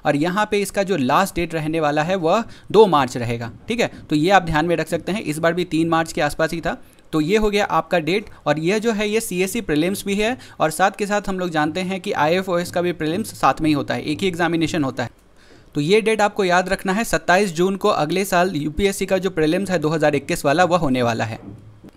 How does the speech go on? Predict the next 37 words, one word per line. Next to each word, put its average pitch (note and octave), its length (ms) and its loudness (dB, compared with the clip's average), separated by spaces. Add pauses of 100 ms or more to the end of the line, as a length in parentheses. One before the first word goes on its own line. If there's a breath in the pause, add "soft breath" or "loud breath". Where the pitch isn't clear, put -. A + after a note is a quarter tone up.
(720 soft breath)
तो G3 120 0
इसी G#3 260 -2
लिस्ट A3 320 2
में G#3+ 80 -2
अगर G#3 180 0
आप G3 120 4
देखिएगा F#3+ 400 0
तो G#3 140 0
मेंस F#3+ 320 0
का G3+ 120 0
भी G3+ 120 0
डेट E3 260 -2
दिया E3 240 2
गया E3+ 180 0
है। G3+ 140 0 (140)
तो D#3 80 -2
मेंस F#3+ 300 -2
का A3 120 2
जो G3 140 2
डेट F#3 320 -2
है F#3 120 0
यह F3+ 220 2 (260 loud breath)
बताया D#3 300 4
गया F#3+ 180 -2
है G#3 140 -2
सत्रह G3 500 -2
सितंबर, D3+ 560 0 (220)
ठीक F#3+ 140 -2
है, F3+ 120 0 (120)
और C#3+ 100 -2
ये F3 100 0
पाँच D#3+ 280 0
दिन F3 160 -6
के F3+ 100 -2
अंतर्गत E3 480 -2
हो D3 80 0
जाएगा D#3 340 0